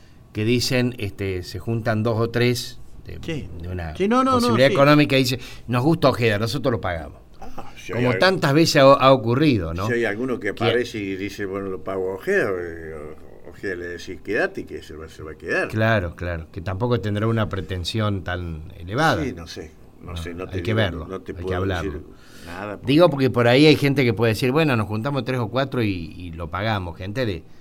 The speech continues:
Speaker 2: Sí.
Speaker 1: de, de buena capacidad adquisitiva, de hecho.
Speaker 2: Sí, sí, no, no, gente
Speaker 1: Este,
Speaker 2: responsable, que,
Speaker 1: claro,
Speaker 2: porque eso
Speaker 1: claro.
Speaker 2: a veces, vos decís, a veces, y lo pago, pero después, eh, las cosas andan mal y,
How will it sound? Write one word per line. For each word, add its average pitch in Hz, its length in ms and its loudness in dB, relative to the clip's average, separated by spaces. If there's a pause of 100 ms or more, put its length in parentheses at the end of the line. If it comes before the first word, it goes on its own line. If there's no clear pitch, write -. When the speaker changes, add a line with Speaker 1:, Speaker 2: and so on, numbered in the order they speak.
(200)
Speaker 2:
Sí. - 180 -10
Speaker 1:
de, 87 180 -6
de 87 160 -4
buena 98 260 0
capacidad 87 480 -6
adquisitiva, 107 560 -2
de 95 140 0
hecho. 160 220 -6
Speaker 2:
Sí, 196 180 -4
sí, 180 40 -2
no, 185 180 -4
no, 123 140 -4
gente 104 200 0
Speaker 1:
Este, 95 420 0
Speaker 2:
responsable, 87 760 -2
que, 80 40 -10
Speaker 1:
claro, 104 460 4
Speaker 2:
porque 107 100 -4
eso 104 80 -8
Speaker 1:
claro. 92 160 0
Speaker 2:
a - 20 0
veces, 104 260 -6 (360)
vos 127 120 2
decís, 117 400 2
a 80 60 -12
veces, 113 240 -8 (160)
y 107 220 -12 (720)
lo 131 160 0
pago, 104 280 6
pero 90 140 -4
después, 131 300 2
eh, 104 360 -2
las 104 120 -10
cosas 127 200 -4
andan 123 180 -2
mal 190 180 4
y, 104 400 -2